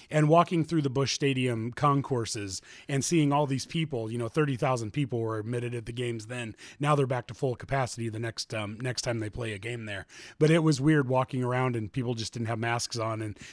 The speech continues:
stuff like that. But at the same time, you know, you, you, it, that's, that's normal. It just doesn't feel normal yet, but it will. It, you know, after a, another month or, month or so, I think that a lot of the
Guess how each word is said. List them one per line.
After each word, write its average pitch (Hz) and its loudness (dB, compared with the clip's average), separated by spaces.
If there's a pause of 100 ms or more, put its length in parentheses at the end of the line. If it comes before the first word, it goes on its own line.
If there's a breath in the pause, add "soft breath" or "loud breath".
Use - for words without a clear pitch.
stuff 147 2
like 131 0
that. 131 0
But 139 0
at 139 -2
the 127 -4
same 185 4
time, 131 0
you 160 2
know, 139 2 (260)
you, 165 0
you, 143 2 (400 loud breath)
it, 156 -2
that's, 151 0 (140)
that's 156 2
normal. 147 6
It 139 -2
just 139 -2
doesn't 139 2
feel 139 2
normal 107 -2
yet, 117 -4
but 143 2
it 160 0
will. 92 -10 (180)
It, 156 -2
you 147 -4
know, 123 -2
after 117 -6
a, 98 -6 (260 loud breath)
another 135 4
month 123 2
or, 123 0
month 135 2
or 120 0
so, 117 0
I 113 0
think 120 0
that 117 -4
a 110 -6
lot 113 0
of 107 -4
the 104 -4